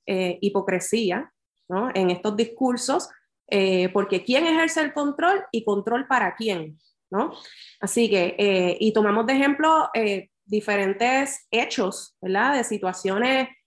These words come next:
sumamente atropellantes, eh, y violaciones de derechos que han ocurrido en la historia de Puerto Rico, ¿no? Eh, aquí se experimentó con pastillas anticonceptivas,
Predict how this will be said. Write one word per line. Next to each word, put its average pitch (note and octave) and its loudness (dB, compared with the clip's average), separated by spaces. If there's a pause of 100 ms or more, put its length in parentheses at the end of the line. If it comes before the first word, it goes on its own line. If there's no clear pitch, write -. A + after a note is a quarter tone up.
(100)
sumamente D4+ 0
atropellantes, A#3 0
eh, G3 -2
y G3 -2
violaciones F#3+ -2
de B3 0
derechos A#3 0
que A#3 -2
han A3 2
ocurrido A#3+ 0
en G3+ 0
la G3 0
historia G3+ -2
de G3+ -2
Puerto F3+ -6
Rico, G#3+ -6
¿no? E4+ -4 (320)
Eh, F#3+ 2
aquí G3+ 2
se C#4 0
experimentó G#3+ 2
con G#3+ -2
pastillas G#3 0
anticonceptivas, G3+ 0